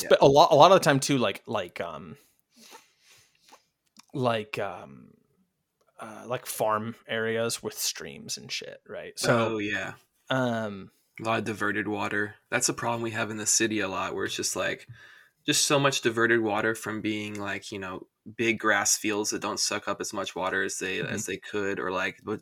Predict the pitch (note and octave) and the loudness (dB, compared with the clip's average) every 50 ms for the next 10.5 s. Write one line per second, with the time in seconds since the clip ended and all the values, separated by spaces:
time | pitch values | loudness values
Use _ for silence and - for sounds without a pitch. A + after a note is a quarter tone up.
0 | _ - A2+ G#2+ - A2 - - - G2+ G2+ G2+ - - - G2 G2 G2 F#2+ - | _ -8 -6 -6 -6 -6 -6 -4 -4 -2 -2 -4 -6 -10 -10 -8 -6 -6 -6 -6
1 | - G2+ G2+ G2+ G2 G2 G2 G2 G#2+ G2+ G2+ G#2+ - A2 A2+ A2 G#2+ G#2+ G#2 G#2 | -8 -12 -10 -8 -8 -8 -6 -6 -8 -10 -8 -8 -8 -8 -8 -8 -8 -8 -10 -8
2 | G#2+ A2 A2 - G#2 G#2 G2+ - - - G2 G#2 - - - - - - - - | -6 -8 -6 -6 -6 -8 -8 -8 -8 -8 -6 -6 -6 -6 -6 -8 -8 -8 -10 -18
3 | - - - G#2+ G2 - - - G2+ G#2 G2+ F#2+ F#2 - G2 F#2+ G2 F#2+ G2 F#2+ | -20 -14 -10 -10 -10 -8 -6 -4 -2 -2 -2 -2 -4 -4 -4 -2 -2 -2 -2 -4
4 | F#2 - G2 G2 G2+ G2+ G2 F#2+ - - F#2+ G2 F#2+ G2+ G2+ F#2+ F#2+ F#2 F2+ F2 | -4 -4 -4 -4 -4 -4 -4 -6 -6 -6 -6 -4 -4 -4 -6 -8 -10 -10 -12 -16
5 | _ _ _ - - - _ _ _ _ - - A2+ A2 G#2+ - - G#2 G#2 - | _ _ _ -20 -20 -20 _ _ _ _ -4 -2 0 0 0 0 0 -2 -2 -2
6 | - F#2+ G2 G2+ G2+ F#2+ G#2 G#2 - - - F#2+ F#2+ G2+ G#2 G#2 G#2 - A#2 - | -2 -2 -2 -2 0 -2 -2 -4 -4 -4 -4 -6 -6 -4 -6 -6 -8 -8 -10 -14
7 | - - - A2+ A2 A2 A2+ - - A2 G#2+ G2+ G2+ G2 - G2 F2+ F2+ - - | -14 -12 -8 -6 -4 -4 -4 -4 -4 -6 -6 -6 -8 -10 -12 -10 -10 -10 -8 -8
8 | G#2+ G#2 - G#2 G#2 G#2 F#2 - - - - - - - - - - - - A2 | -8 -8 -6 -6 -6 -6 -6 -6 -8 -10 -10 -12 -18 -20 -20 -12 -8 -6 -4 -2
9 | G#2+ G2+ G2 G#2 G2+ G2 F#2+ - - - F#2 F2+ - - - - - - - - | -2 -4 -4 -4 -4 -6 -6 -8 -8 -8 -8 -8 -8 -10 -12 -14 -10 -8 -8 -8
10 | - - - - - - - E2+ - | -8 -10 -14 -14 -12 -10 -10 -10 -10